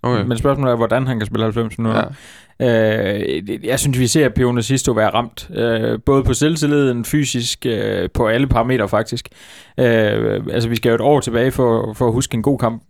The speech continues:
Speaker 2: Altså, en
Speaker 1: Der
Speaker 2: rigtig god kamp for Pione. Han spillede en god kamp, den allerførste kamp i den her sæson, hvor de slog Viborg to nul, hvor han scorede begge to.
Speaker 1: Mod Brygge på udebane var han også god.
Speaker 2: Mod Brygge på udebane var han også god, men, men der har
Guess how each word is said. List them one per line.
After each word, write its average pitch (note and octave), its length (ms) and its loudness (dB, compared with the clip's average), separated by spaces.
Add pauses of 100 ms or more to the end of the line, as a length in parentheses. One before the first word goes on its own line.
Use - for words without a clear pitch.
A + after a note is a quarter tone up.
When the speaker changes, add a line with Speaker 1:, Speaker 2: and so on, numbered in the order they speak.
(140)
Speaker 2:
Altså, A2+ 140 -2
en - 20 2
Speaker 1:
Der A2 60 2
Speaker 2:
rigtig D3+ 200 2
god B2 140 2
kamp A2+ 140 0
for A2 60 -2
Pione. A2 260 2
Han A#2+ 120 -2
spillede F3 200 4
en D3 60 0
god D#3+ 140 4
kamp, C3+ 220 2
den B2+ 100 0
allerførste B2+ 640 0
kamp A#2+ 180 2
i - 20 -2
den A#2+ 100 0
her A2+ 60 2
sæson, A2+ 200 0
hvor A#2+ 100 -2
de G#2+ 80 -2
slog B2 200 0
Viborg A#2+ 240 2
to B2+ 140 0
nul, G#2+ 180 0
hvor A2 80 0
han A2 100 -2
scorede A#2 200 0
begge A2+ 160 -2
to. A2+ 260 -4
Speaker 1:
Mod A2 140 2
Brygge A#2+ 340 2
på A2 80 -2
udebane G2+ 300 0
var G2 60 -4
han G2 100 -6
også - 120 -12
god. - 100 -18 (200)
Speaker 2:
Mod D3+ 120 2
Brygge D#3 240 4
på C#3 80 4
udebane B2+ 280 4
var A2+ 60 4
han A2 100 2
også A2+ 140 0
god, B2 100 -2
men, A2 160 -2
men A#2 140 -2
der A#2 80 2
har A#2 300 0